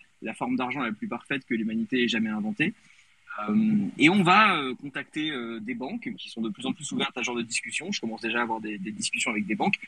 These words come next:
Évidemment, c'est pas des banques françaises, hein, vous vous en doutez. Ma banque, euh, de ma société a d'ailleurs, euh, euh, failli nous jarter il y a un mois à cause de ce qu'on fait. Euh, et, euh, et de, de contacter ces banques-là, de prendre dix à vingt pour cent de notre bague de Bitcoin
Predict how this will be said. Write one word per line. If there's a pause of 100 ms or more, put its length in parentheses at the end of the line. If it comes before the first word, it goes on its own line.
(160)
Évidemment,
c'est
pas
des
banques
françaises,
hein,
vous
vous
en
doutez.
Ma
banque,
euh,
de
ma
société
a
d'ailleurs,
euh, (360)
euh,
failli
nous
jarter
il
y
a
un
mois
à
cause
de
ce
qu'on
fait. (540)
Euh, (760)
et,
euh, (100)
et
de,
de
contacter
ces
banques-là,
de
prendre
dix
à
vingt
pour
cent
de
notre
bague
de
Bitcoin